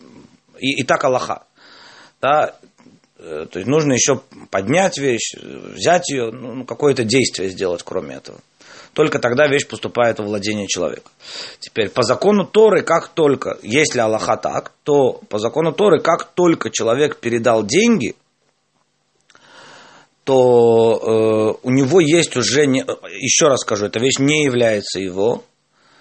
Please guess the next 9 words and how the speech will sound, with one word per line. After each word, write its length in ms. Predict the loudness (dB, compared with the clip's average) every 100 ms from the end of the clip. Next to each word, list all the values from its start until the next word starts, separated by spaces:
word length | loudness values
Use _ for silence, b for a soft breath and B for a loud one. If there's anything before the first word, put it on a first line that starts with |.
| b b b _
его 240 | -2 0
вещью, 440 | 0 0 -2 -4 -6 _ _ b b b
но 500 | 0 4 4 2 -2 -4
уже 320 | -2 2 2
есть 280 | 4 0 0
некая 380 | -2 2 2
обязанность 800 | 2 0 -2 2 0 0 -8 -8
её 140 | -6 -6
приобрести, 760 | -4 -4 -4 -8 -4 -4 -4